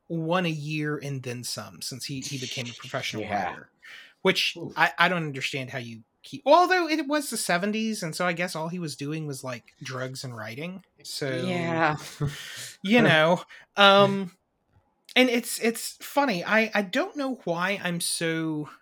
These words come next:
Speaker 1: drawn to this, this book. Um, it's 'cause it's an epic. Like, it's, it's
Speaker 2: Mm-hmm.
Speaker 1: like, what, eleven hundred pages?
Speaker 2: It's, it's a lot. It's, it was, um,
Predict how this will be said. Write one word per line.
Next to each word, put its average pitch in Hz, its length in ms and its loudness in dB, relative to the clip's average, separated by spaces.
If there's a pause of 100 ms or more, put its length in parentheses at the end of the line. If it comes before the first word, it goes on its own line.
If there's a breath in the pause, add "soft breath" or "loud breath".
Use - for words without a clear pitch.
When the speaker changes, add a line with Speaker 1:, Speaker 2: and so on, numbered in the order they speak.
(280 loud breath)
Speaker 1:
drawn 160 560 -2
to 135 140 -8
this, - 480 -12 (140)
this 139 320 -8 (360)
book. - 500 -10 (120)
Um, 131 520 -6 (1200)
it's - 460 -2 (920 loud breath)
'cause 240 140 4
it's 262 140 -2
an 262 100 2
epic. 220 360 2
Like, 170 220 2
it's, 220 360 -2
it's 190 200 -4
Speaker 2:
Mm-hmm. 233 80 -2
Speaker 1:
like, - 280 0
what, 160 160 2
eleven 160 340 0
hundred 202 280 -4
pages? 220 680 -4
Speaker 2:
It's, - 500 -2
it's 143 140 -4
a 247 40 -4
lot. 170 420 4
It's, - 380 -6
it 120 140 -4
was, 131 300 -2
um, 110 340 0